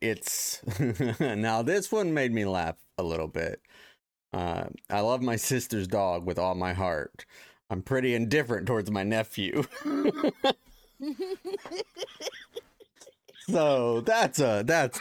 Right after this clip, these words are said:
Speaker 1: I resonate with that one a hundred percent. Uh,
Speaker 2: <laughs> I can totally
Speaker 1: no,
Speaker 2: see that.
Speaker 1: I,
Speaker 2: Okay.
Speaker 1: I, I, uh, I'm just, uh, just kids in general. I think I wouldn't, like,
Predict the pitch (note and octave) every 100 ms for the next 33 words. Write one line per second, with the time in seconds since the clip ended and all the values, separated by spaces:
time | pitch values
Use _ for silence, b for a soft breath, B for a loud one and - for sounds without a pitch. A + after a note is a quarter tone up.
0 | A#2 C3+ A#2 A2+ G#2+ G#2+ G2 F2+ G#2+ G#2+
1 | F#2 F2 F2 C3 C3 - F#2+ - F#2+ E2
2 | E2 G3+ G3+ G#2+ G2+ G#2 F#2+ E4+ - D4
3 | C#4 C#4 D4 C#4+ - D4 C#4 - - -
4 | C#4 - G#3 A#3+ A2+ A2 G#2 F#2 F2 F#2+
5 | A#2 A#2+ - B2 C#3 C#3+ C3 - - A#2
6 | C3+ C3 B2+ A2 G2 F#2+ G#2+ G2+ _ _
7 | _ _ b b b _ _ _ _ -
8 | C3 C#3 D3+ - - - G2+ B2 A#2+ E3
9 | - - A#2+ G2+ G2 F2+ F#2+ F2+ E2+ D#2+
10 | D#2+ E2+ E2+ D#2+ E2+ E2+ C#2+ C#2 C#2 A2+
11 | - - A#2+